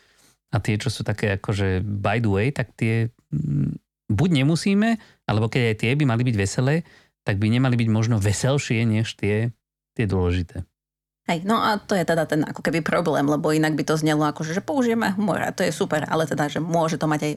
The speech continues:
Speaker 2: odvrátenú stranu
Speaker 1: Hej, hej, hej.
Speaker 2: humoru. No a ďalší, ďalšie skreslenie je takzvaný kontext efekt alebo efekt kontextu.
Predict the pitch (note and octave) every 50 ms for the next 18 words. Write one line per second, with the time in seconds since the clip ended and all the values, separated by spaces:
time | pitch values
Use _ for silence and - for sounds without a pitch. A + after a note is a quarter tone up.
0 | - - F#3 E3 E3 D#3 - D#3 D3+ - D#3 D3+ C#3 - - - - G#2 F2+ G#2+
1 | G2 F#2 F2+ F2 F#2+ F#2 F2+ F2 F#2 F2+ F2 - - - - - - _ _ _
2 | _ _ _ _ _ _ _ _ _ _ _ - F3+ E3 F3 F3+ F3+ F3 E3 -
3 | - - F3 F3 E3+ E3+ E3+ E3 E3 D#3+ F3+ F#3+ - D#4+ C#4+ - - C#4+ C#4 C4+
4 | C4+ B3+ B3 - - - - B3 - A3 - A3 A3 - - - - D#3 E3+ -
5 | - G#3 G#3 G3 G3 G#3 G#3 G3 F#3 - E3 E3+ F#3+ E3+ E3+ E3 E3 E3 E3 D#3+
6 | D#3 D#3 D#3+ D#3 - _ _ _ - - D4+ C4+ A#3 - F3+ E3 - - - -
7 | - - F3+ E3 - - - G3 F#3 - - - E3 E3+ D#3+ F3 - E3+ - -
8 | E3+ E3 - - - - E3+ E3 E3 D3+ - D3+ D3 - - - - E3+ F#3 -